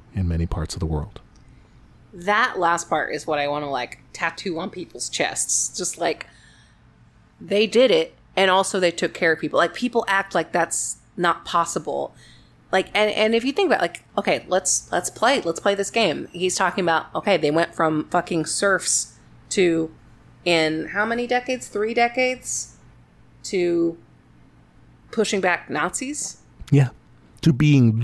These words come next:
Speaker 1: the M V P in that fight.
Speaker 2: Okay, like, let's, okay, serf equivalent in the United States, what would that be? Colonial times,
Speaker 1: Sharecroppers.
Speaker 2: probably?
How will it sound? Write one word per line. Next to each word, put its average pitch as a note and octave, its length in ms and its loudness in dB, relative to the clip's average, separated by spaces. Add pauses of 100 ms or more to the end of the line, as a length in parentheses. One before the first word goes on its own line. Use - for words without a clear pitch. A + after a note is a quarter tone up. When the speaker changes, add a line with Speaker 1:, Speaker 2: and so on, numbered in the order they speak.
Speaker 1:
the E3 640 4
M B2 280 4
V G#2+ 280 2
P G2+ 440 0
in F#2+ 140 0
that F#2+ 180 -4
fight. D2+ 280 -8 (880)
Speaker 2:
Okay, A#3+ 460 2
like, G3+ 260 2
let's, G3+ 320 2
okay, E3+ 280 0
serf - 560 0
equivalent F#3 600 0
in D#3+ 100 2
the E3+ 80 2
United E3+ 320 2
States, - 360 -2
what D3 120 0
would D3 120 0
that B2+ 160 -2
be? A#2+ 120 -8
Colonial E3 560 0
times, G#3+ 380 2
Speaker 1:
Sharecroppers. - 20 -4
Speaker 2:
probably? A3 500 0